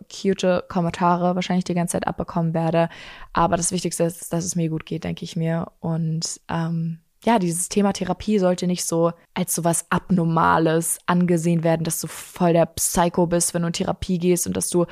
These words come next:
richtig einen Schuss hast oder sowas, sondern, ähm, ich finde es unfassbar wichtig zu erkennen, wenn man irgendwelche Probleme hat und man kommt, äh, mit irgendeiner Sache einfach gar nicht mehr klar und man merkt, ich brauche wirklich einfach Hilfe und diese Hilfe kann total an-,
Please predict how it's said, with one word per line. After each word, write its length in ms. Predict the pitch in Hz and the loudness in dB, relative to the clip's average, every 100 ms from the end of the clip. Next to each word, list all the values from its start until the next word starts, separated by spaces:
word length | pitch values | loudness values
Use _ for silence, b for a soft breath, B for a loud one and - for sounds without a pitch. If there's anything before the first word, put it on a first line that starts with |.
| B 220 | B 0
richtig 300 | 185 202 185 | 2 4 4
einen 100 | 185 | 2
Schuss 380 | - 226 214 | 2 2 4
hast 200 | 214 196 | 4 2
oder 200 | 196 190 | 4 2
sowas, 360 | 185 190 196 190 | 2 4 4 4
sondern, 460 | 185 180 175 175 - | 2 4 4 2 0
ähm, 300 | 180 170 170 180 | 2 2 2 -2
ich 120 | - | -2
finde 120 | 196 | -2
es 100 | 190 | 0
unfassbar 480 | 208 214 208 202 180 | 0 0 0 0 0
wichtig 420 | 196 - 180 - | 0 0 -2 -2
zu 100 | - | -4
erkennen, 420 | 165 - 185 190 | -2 0 2 2
wenn 100 | 170 | 2
man 120 | 165 | 2
irgendwelche 340 | 170 175 170 170 | 0 -2 -2 -4
Probleme 480 | - 165 185 180 170 | -6 0 2 2 2
hat 180 | 180 | 0
und 140 | 175 165 | 0 -2
man 120 | 165 | -2
kommt, 260 | 196 190 - | 0 -2 -2
äh, 200 | - - | -6 -6
mit 200 | - 170 | -4 -2
irgendeiner 240 | 180 190 180 | 0 0 0
Sache 220 | 180 - | 0 -2
einfach 200 | 180 165 | -2 0
gar 180 | 180 180 | 0 2
nicht 160 | 208 | 0
mehr 120 | 190 175 | -4 -4
klar 400 | - 165 196 - B B B | 2 4 2 0 B B B
und 80 | 180 | 0
man 120 | 175 | 4
merkt, 220 | 175 185 | 4 2
ich 160 | - - | -4 -6
brauche 580 | - 185 226 - 196 170 | 2 4 4 4 2 2
wirklich 280 | 196 196 185 | 0 0 -2
einfach 200 | 170 - | -2 0
Hilfe 420 | 202 214 - 180 | 2 2 2 0
und 140 | 190 | 0
diese 160 | 165 170 | -2 -2
Hilfe 240 | 180 - | -2 -4
kann 320 | - 165 165 - 180 | -4 -4 -4 -8 -8
total 340 | 180 170 170 | -2 2 2
an-, 160 | - | 0